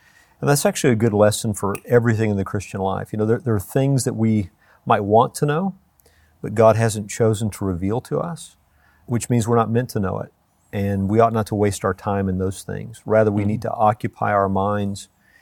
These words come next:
Speaker 1: in the realm of what God has chosen to tell us, and then leave the rest to Him.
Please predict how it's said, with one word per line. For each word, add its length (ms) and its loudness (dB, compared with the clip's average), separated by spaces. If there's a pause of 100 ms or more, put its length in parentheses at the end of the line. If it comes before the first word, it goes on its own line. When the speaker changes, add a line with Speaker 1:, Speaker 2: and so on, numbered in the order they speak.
(160)
Speaker 1:
in 120 -4
the 80 0
realm 280 2
of 140 -6
what 140 -2
God 200 4
has 140 -6
chosen 500 -2
to 120 -8
tell 280 0
us, 300 -12 (260)
and 160 -4
then 200 0
leave 180 2
the 80 -2
rest 340 0
to 80 -4
Him. 280 -2